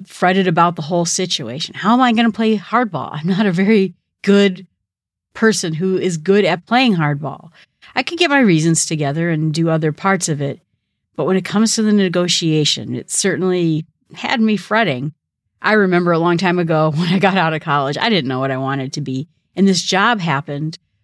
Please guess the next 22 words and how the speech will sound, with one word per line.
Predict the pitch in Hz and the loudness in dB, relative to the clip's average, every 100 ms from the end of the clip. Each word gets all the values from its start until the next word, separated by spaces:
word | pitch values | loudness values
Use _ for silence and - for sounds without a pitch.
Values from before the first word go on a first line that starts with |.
| _ | _
for | _ 185 180 | _ 0 2
this, | 170 170 - | 2 -2 -2
um, | 175 156 160 | -4 -4 -4
car | - 180 | -2 0
sales | 170 156 151 | 0 -2 -6
company. | - 151 - 139 160 | -10 -14 -14 -16 -4
And | 247 | 0
it | 254 | 2
was | 190 | 2
right | 226 233 | 2 2
by | 208 | 0
my | 190 165 160 | 2 2 2
apartment. | 156 160 - 240 160 196 - _ _ _ - | 0 -2 0 0 -2 -6 -10 _ _ _ -6
And | 240 | -6
I | |
thought, | 254 311 | -4 -2
"That | 349 440 | 0 0
might | 480 | -2
be | - | -2
kind | 247 175 151 | 0 0 0
of | |
fun. | - 147 151 | -2 -4 -4